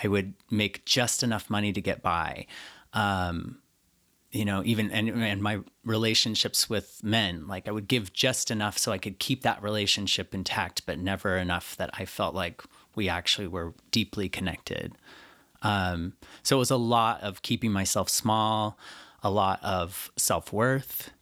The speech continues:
um, using my voice, you know,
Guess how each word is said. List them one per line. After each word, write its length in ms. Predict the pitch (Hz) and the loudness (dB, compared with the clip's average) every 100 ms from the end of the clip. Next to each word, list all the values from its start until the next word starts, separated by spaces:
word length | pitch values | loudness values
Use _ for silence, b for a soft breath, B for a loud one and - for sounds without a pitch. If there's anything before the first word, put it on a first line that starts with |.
| _ _ _ - | _ _ _ -6
um, 680 | 107 98 92 90 90 95 - - _ | -2 0 0 0 -2 -6 -10 -18 _
using 280 | 104 98 98 | 0 2 2
my 140 | 82 | 0
voice, 760 | 82 113 127 123 120 - - - _ _ _ _ _ _ _ _ _ _ _ _ | 2 2 4 2 2 2 2 0 _ _ _ _ _ _ _ _ _ _ _ _
you 60 | 127 | 0
know, 220 | 101 95 | 2 2